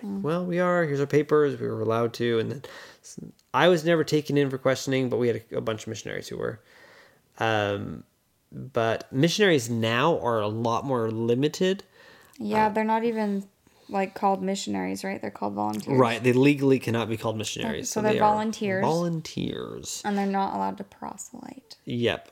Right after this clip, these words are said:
Speaker 1: So they are able to teach, but it's always, like, indirectly,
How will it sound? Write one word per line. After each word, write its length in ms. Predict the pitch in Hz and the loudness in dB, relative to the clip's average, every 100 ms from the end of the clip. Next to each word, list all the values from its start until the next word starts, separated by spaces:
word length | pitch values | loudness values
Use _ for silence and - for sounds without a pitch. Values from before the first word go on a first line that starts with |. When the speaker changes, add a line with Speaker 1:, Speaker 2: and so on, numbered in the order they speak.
| - | -6
Speaker 1:
So 140 | - | 2
they 220 | 131 190 | 6 6
are 100 | 185 | 6
able 300 | 156 165 151 | 4 4 4
to 160 | 143 127 | 2 -2
teach, 580 | - - 175 190 - - | -2 0 2 0 -4 4
but 80 | 131 | 4
it's 120 | - | 6
always, 240 | 160 165 | 6 6
like, 160 | 139 131 - | 2 -4 -2
indirectly, 1080 | 151 143 131 113 113 120 156 151 147 147 | 2 4 4 2 0 -2 0 2 4 0